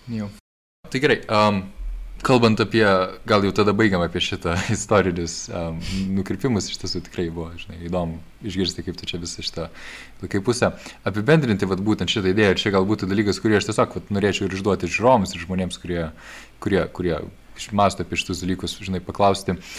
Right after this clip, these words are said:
kad, vat, nu, iš, iš kur valstybė turi tą tokį emocinį, emocinį mandatą suteikti arba patvirtinti, arba paneigti tavo, tavo santykį su kitu žmogumi, tavo intimumą arba em-, emocionalumą.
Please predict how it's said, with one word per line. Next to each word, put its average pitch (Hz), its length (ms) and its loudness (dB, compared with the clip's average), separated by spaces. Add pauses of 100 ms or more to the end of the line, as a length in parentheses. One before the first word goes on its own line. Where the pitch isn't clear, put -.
(280)
kad, - 200 0
vat, 104 200 0
nu, 117 140 4 (100)
iš, 104 160 -4
iš 110 140 -2
kur 165 140 6
valstybė 113 460 4
turi 123 280 6
tą 85 500 6
tokį 90 300 -2
emocinį, 95 640 2 (640)
emocinį 90 480 0
mandatą 85 560 2
suteikti 90 600 -4
arba 80 280 -6
patvirtinti, 85 600 -4
arba 80 220 -6
paneigti 85 480 -4
tavo, 80 380 -6 (100)
tavo 78 400 -8
santykį 85 520 -6
su - 160 -8
kitu - 280 -8
žmogumi, 82 440 -6
tavo 80 300 -8 (440)
intimumą 95 760 -2
arba 85 340 -4
em-, 92 240 -8 (120)
emocionalumą. 92 680 -2